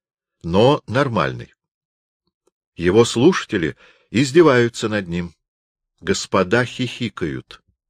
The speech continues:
Неудовлетворённые желания, страстная жажда отомстить, сомнения,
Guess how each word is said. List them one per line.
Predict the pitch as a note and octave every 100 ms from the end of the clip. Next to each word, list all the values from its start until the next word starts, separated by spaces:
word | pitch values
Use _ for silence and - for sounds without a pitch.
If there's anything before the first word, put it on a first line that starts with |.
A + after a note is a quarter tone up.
| _ _ _ _ _ _
Неудовлетворённые | F#2+ A#2 A2+ A#2+ B2 C3 C#3 F3 B2+ F#2
желания, | D#2 D#2 F2+ G2 F#2 F#2+
страстная | - G#2 C3 - F2+ D2+
жажда | F2+ D#2 D#2 D#2
отомстить, | D#2 D#2+ D2+ - G#2+ - _ _ _ _
сомнения, | - A2 A2 G2+ A2 A2+ A2+